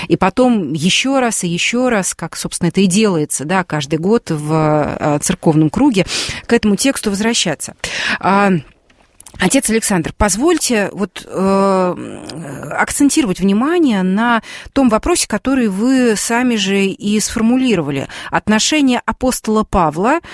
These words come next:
с той римской христианской общиной, которой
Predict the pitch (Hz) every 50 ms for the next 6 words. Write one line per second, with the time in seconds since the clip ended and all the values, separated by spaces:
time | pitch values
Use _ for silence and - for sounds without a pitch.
0 | - - - - - - - - 254 240 240 233 233 - - - - 277 277 262
1 | 240 - - - 208 233 262 285 262 226 - - - 165 160 147 - - _ -
2 | - 214 214 - - 247 226 190 165 - - 202 208 - - - 247 196 165 147
3 | - 185 - - 233 220 196